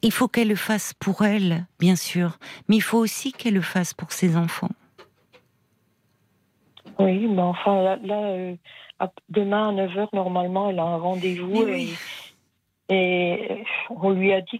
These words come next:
Speaker 2: que
Speaker 1: Vous
Speaker 2: peut-être
Speaker 1: êtes où,
Speaker 2: qu'ils
Speaker 1: là ?
Speaker 2: allaient,
Speaker 1: Vous
Speaker 2: euh,
Speaker 1: êtes avec elle ou vous êtes resté
Speaker 2: euh,
Speaker 1: près
Speaker 2: non,
Speaker 1: d'elle ?
Speaker 2: non, non, on peut, on est à deux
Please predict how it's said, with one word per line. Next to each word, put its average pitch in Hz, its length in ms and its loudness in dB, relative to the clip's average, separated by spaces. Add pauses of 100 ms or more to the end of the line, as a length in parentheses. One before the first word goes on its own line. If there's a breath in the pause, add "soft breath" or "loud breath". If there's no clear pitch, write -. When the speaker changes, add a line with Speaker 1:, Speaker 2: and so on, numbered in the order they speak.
Speaker 2:
que 196 100 -6
Speaker 1:
Vous - 920 -8
Speaker 2:
peut-être 233 140 -2
Speaker 1:
êtes - 240 -2
où, - 20 -2
Speaker 2:
qu'ils 226 80 -2
Speaker 1:
là ? 190 60 4
Speaker 2:
allaient, 190 180 2
Speaker 1:
Vous 202 260 -2
Speaker 2:
euh, 233 40 -2
Speaker 1:
êtes - 120 -8
avec 220 380 -6
elle 269 300 -4
ou 196 380 2
vous 185 160 0
êtes 190 140 -2
resté 190 280 -2
Speaker 2:
euh, 214 100 4
Speaker 1:
près 226 120 2
Speaker 2:
non, 294 120 2
Speaker 1:
d'elle ? 311 80 -4
Speaker 2:
non, 294 100 -4
non, 294 200 -2
on 277 60 -6
peut, 220 180 -2
on 214 180 0
est 214 40 2
à 214 60 0
deux 202 160 -6